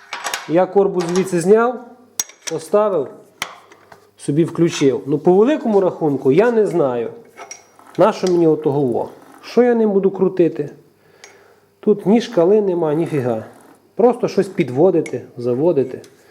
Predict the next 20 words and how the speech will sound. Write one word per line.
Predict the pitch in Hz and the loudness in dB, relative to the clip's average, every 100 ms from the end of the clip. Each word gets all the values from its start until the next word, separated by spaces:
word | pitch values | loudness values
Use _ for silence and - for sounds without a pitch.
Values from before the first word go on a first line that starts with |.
| _ - - - - _ - | _ -20 -20 -20 -20 _ 2
Ну, | 302 | 4
зробили | 247 220 285 220 | 4 4 2 2
так, | 180 180 | 2 0
як | 151 | 0
було. | 123 113 113 | -6 -6 -2
Але, | 156 175 - | -2 -2 -2
кажу, | - 147 135 139 | 0 0 0 -2
не | 143 196 | 2 4
будемо | 226 190 160 | 4 2 0
робити | 156 156 | 0 0
ніякої | 160 151 165 | 0 0 0
рукоятки, | 165 202 240 147 | 2 2 2 0
робимо | 170 190 135 | 0 2 0
під | 143 - | -4 -6
ключ. | 127 - - - _ _ _ _ _ _ _ - - | -8 -8 -12 -20 _ _ _ _ _ _ _ -14 -2
Отак | 160 165 135 | 0 0 -2
от. | 113 - - - 143 | -8 -10 -14 -10 0
Виключено. | 247 277 262 - 226 214 - - _ _ - - _ _ - - - - _ _ _ | 2 4 0 2 0 0 -6 -20 _ _ -20 -20 _ _ -20 -18 -18 -20 _ _ _
Так, | 170 170 | 0 0
включено. | - 131 110 - | -4 -6 -6 -10